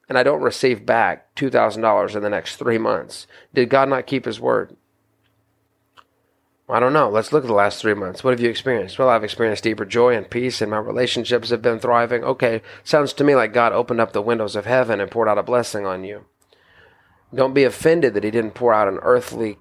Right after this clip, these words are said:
carnal blessing. I think it's better for a God who has everything at his disposal when we give something carnal that he would actually give something supernatural.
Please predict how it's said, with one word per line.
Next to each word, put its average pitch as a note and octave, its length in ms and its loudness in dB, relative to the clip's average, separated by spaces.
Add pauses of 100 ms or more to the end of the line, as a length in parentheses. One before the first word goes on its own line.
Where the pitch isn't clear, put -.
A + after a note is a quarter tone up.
carnal B2+ 580 0
blessing. F2+ 640 -4 (240)
I G#2+ 80 -8
think A#2 220 0
it's G#2 160 -8
better A#2 440 2
for F#2+ 220 0
a F#2 60 -2
God G2+ 260 2
who G2+ 120 -6
has F#2 220 0
everything A#2+ 480 0
at G2 120 -2
his G#2 180 -4
disposal A2+ 880 -2 (540)
when A2+ 220 2
we C#3 160 4
give A#2+ 280 2
something F#2 540 -2
carnal A#2 480 2
that D#2 140 -2
he A#2 120 -2
would A2+ 140 2
actually E2 340 -4
give F2 240 -4
something F2+ 520 -8
supernatural. - 960 -6